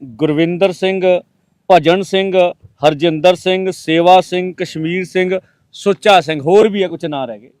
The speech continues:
ਤੇ ਇਹ ਕਿਸਾਨ ਜਿਹੜੇ ਇੱਥੇ ਮੌਜੂਦ ਹੈਗੇ ਆ, ਜਿਹੜੇ ਲੈਂਡ ਪੂਲਿੰਗ ਤੇ ਅੱਜ ਅਖੀਰਲਾ ਦਿਨ ਸੀਗੀ, ਉਹ ਆਪਣੀ ਜਿਹੜੀ ਆ ਇੱਥੇ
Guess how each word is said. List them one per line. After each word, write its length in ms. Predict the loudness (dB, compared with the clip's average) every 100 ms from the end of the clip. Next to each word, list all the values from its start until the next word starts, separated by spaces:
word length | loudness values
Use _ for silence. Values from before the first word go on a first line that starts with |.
| _
ਤੇ 140 | -8
ਇਹ 40 | -6
ਕਿਸਾਨ 460 | -6 -2 -2 -2
ਜਿਹੜੇ 200 | -4 -6
ਇੱਥੇ 280 | -6 -6 -8 -8 _ _ _ -10
ਮੌਜੂਦ 540 | 0 0 2 0 4
ਹੈਗੇ 320 | 4 4 4
ਆ, 120 | 2 2 _ _ _ _ _
ਜਿਹੜੇ 400 | 0 2 4 2 -2
ਲੈਂਡ 340 | 2 2 2
ਪੂਲਿੰਗ 400 | -4 -6 -4 -6
ਤੇ 260 | -4 2 2
ਅੱਜ 140 | 2
ਅਖੀਰਲਾ 460 | -8 -6 -2 2 2
ਦਿਨ 180 | 0 -6
ਸੀਗੀ, 400 | -8 -6 -6 -6 _ _ _ _ -4
ਉਹ 120 | 2
ਆਪਣੀ 320 | 2 2 -2
ਜਿਹੜੀ 260 | 0 0 4
ਆ 200 | 4 4 -4 _ -10
ਇੱਥੇ 400 | -10 -2 -2